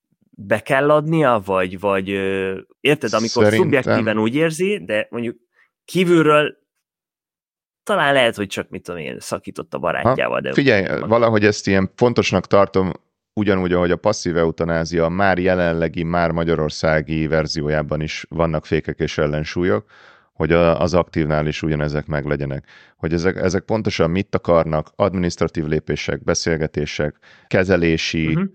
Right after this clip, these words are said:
Speaker 2: ö, módszerek, ez már, ez már egy
Speaker 1: Mhm.
Speaker 2: olyan szakmai kérdés, amiben valószínűleg a, a, a, az orvostársadalom tudná kidolgozni, hogy,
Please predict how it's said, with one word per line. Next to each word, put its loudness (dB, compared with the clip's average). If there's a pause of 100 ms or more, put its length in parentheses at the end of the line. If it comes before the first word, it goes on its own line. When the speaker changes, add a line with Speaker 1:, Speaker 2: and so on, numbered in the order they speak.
(300)
Speaker 2:
ö, 0 (520)
módszerek, 0 (320)
ez -2
már, 2
ez -2
már 2
egy 2
Speaker 1:
Mhm. 0 (280)
Speaker 2:
olyan 4
szakmai 0
kérdés, 2
amiben 0
valószínűleg -2 (680)
a, -4
a, 2
a, 0
az -2
orvostársadalom 2 (420)
tudná 2
kidolgozni, 0
hogy, 0